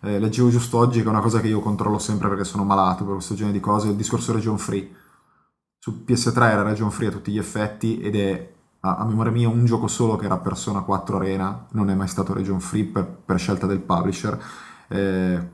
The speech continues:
mi pare Kotaku ave-, ha chiesto a Yoshida se la console sarà region free e lui ha detto la verità, cioè non l'abbiamo ancora definito, lo definiremo più avanti e lo faremo sapere. Quindi secondo me ci sono ancora un sacco di, di cose aperte, di punti di domanda, ma anche per loro stessi, di cose che non hanno ancora deciso.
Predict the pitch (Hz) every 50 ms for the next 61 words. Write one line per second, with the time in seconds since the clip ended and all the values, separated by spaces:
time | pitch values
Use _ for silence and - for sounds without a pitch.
0 | - - 110 113 - 135 135 - 131 113 120 131 117 107 - - 107 98 95 98
1 | 90 - 87 90 90 87 85 - 107 92 - - 107 101 101 98 90 - - 110
2 | - 92 87 87 - 117 107 98 90 101 95 90 - 104 - - 95 98 101 117
3 | 139 131 127 - 104 110 120 117 117 113 110 113 117 117 117 117 - - - _
4 | _ _ _ _ _ - 104 - 170 - - 117 98 95 95 101 110 117 98 85
5 | - - 98 87 85 101 113 113 113 113 120 117 117 113 117 135 113 104 107 -
6 | - 117 104 98 95 - 113 110 110 120 - - 95 98 95 95 95 92 - -
7 | 95 92 101 95 90 90 117 107 101 90 87 90 92 90 - 104 98 92 87 90
8 | 87 87 85 85 87 85 - - 90 90 90 - 87 - - 98 92 - - -
9 | - - - - 139 131 113 127 120 120 120 120 120 120 107 104 104 107 104 101
10 | 90 - - 98 - - - 110 95 98 95 92 90 87 85 95 92 101 95 92
11 | 98 90 - 101 95 92 90 90 90 - 101 95 101 98 92 - 104 98 90 98
12 | 101 101 98 95 104 120 127 110 98 101 113 117 - 117 - 110 98 101 92 90
13 | - - - 113 90 - - - 95 92 - 107 95 101 98 113 110 107 95 90
14 | 92 92 87 92 95 92 90 - - 101 92 95